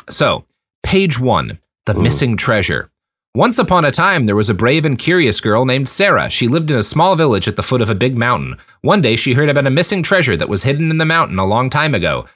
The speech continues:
Speaker 1: Sarah was very intrigued and decided to go on an adventure to find the missing treasure. So you see, the, you, you see, like, first, I, I'm taking a break here. Like, she, the prompt said, like, "Make it intriguing." And what the robot did was like, "Well, I'll just say that Sarah's intrigued.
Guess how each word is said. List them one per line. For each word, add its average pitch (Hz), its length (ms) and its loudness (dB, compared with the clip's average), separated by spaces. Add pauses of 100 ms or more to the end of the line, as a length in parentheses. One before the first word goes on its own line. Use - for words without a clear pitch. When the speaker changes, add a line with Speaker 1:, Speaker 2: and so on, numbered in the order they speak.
(120)
Speaker 1:
Sarah 151 280 2
was 143 160 0
very 185 320 2
intrigued 170 520 0
and 92 100 -2
decided 139 420 0
to 139 60 2
go 135 180 2
on 147 160 2
an 139 80 -2
adventure 131 460 0
to 101 120 -2
find 135 300 0
the 131 60 0
missing 131 320 0
treasure. 180 460 0 (480)
So 131 60 0
you 131 40 2
see, 165 300 2 (320)
the, 139 260 0
you, - 240 -4
you 139 180 0
see, 196 180 0
like, 139 280 0
first, 156 300 2
I, - 120 0
I'm 117 160 -2
taking 120 220 0
a 104 60 0
break 113 260 0
here. 98 200 0
Like, 104 280 -2 (440)
she, 143 280 0
the 117 140 -2
prompt 135 340 0
said, 131 220 -2
like, 110 240 0
"Make 127 180 0
it 143 100 0
intriguing." 113 640 -2
And 107 380 -2
what 113 240 -2
the 123 80 2
robot 139 380 2
did 104 180 0
was 98 140 -2
like, 98 220 0
"Well, 110 180 2
I'll 110 160 2
just 110 220 -2
say 127 180 2
that 107 160 -2
Sarah's 113 400 0
intrigued. 117 600 -2